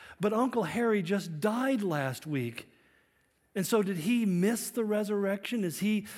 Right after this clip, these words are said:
out of the picture? Did he lose out? Because his bones are rotting away in there now." And Jesus said, "You need to understand when Jesus comes, he will raise that body." Now, what happens to the soul of that individual? To the Corinthians, Paul s-,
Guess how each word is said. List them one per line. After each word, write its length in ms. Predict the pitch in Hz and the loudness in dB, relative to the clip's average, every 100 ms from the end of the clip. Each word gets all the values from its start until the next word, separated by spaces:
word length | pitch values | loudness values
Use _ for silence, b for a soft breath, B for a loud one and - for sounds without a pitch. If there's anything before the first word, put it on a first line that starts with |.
| B - | B -2
out 220 | 196 196 | 2 2
of 60 | 196 | 2
the 80 | 190 | -2
picture? 500 | - 208 - 233 220 | -2 -4 -4 -4 -2
Did 160 | 160 | -2
he 140 | 165 190 | 0 0
lose 420 | 175 214 214 180 | 2 2 2 0
out? 320 | 190 233 220 | 0 -2 -2
Because 380 | 185 190 180 - B B | -2 0 0 -4 B B
his 160 | - 233 | -2 0
bones 400 | 180 220 269 220 | 2 2 2 2
are 100 | 202 | 2
rotting 440 | 196 214 220 220 | 2 2 2 0
away 320 | 208 208 233 233 | 0 2 2 2
in 160 | 160 | 0
there 340 | 131 131 147 151 | -2 -2 -2 -2
now." 380 | 147 170 208 196 - _ _ _ b b b b b _ | -2 -4 -6 -12 -20 _ _ _ b b b b b _
And 100 | 156 | -2
Jesus 180 | 208 180 | -2 0
said, 140 | 190 | 0
"You 80 | 226 | 0
need 140 | 226 | 0
to 100 | 208 | 0
understand 420 | 185 180 170 185 170 | -2 -4 -4 -4 -4
when 120 | 160 | -4
Jesus 400 | 175 208 208 190 | -4 -2 -4 -4
comes, 420 | - 170 160 151 B B B | -4 -4 -4 -8 B B B
he 200 | 214 196 | 0 2
will 160 | 180 | 2
raise 540 | 160 156 185 226 214 175 | 0 0 0 0 -2 -2
that 300 | 180 185 156 | -4 -4 -6
body." 460 | 170 185 160 123 - B B | -4 -4 -6 -8 -10 B B
Now, 100 | 180 | 0
what 220 | 180 220 | 2 2
happens 400 | 202 220 214 196 | 2 0 -2 -4
to 100 | 170 | -2
the 140 | 208 208 | -2 -2
soul 500 | - - 226 247 226 | -4 -6 -2 -2 0
of 60 | |
that 180 | 175 156 | -2 -2
individual? 560 | 151 147 139 123 131 131 B B B | -2 -2 -2 -2 -4 -6 B B B
To 120 | 269 | -2
the 100 | 226 | 0
Corinthians, 440 | 220 254 262 240 214 | 2 0 2 -2 -2
Paul 300 | 220 214 214 | -2 0 0
s-, 220 | - | -2